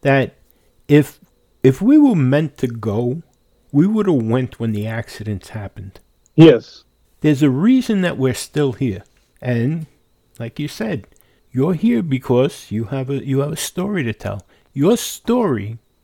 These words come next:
Speaker 1: even if it, even if it saves one other person,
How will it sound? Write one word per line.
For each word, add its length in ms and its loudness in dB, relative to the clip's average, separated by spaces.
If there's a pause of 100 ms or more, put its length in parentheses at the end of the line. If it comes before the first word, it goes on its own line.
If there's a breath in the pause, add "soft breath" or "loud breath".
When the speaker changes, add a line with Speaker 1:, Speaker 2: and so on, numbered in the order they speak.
(640)
Speaker 1:
even 300 2
if 200 -2
it, 140 -6 (100)
even 320 -4
if 140 -10
it 180 -6 (240)
saves 720 0
one 420 -4
other 200 -4
person, 600 -8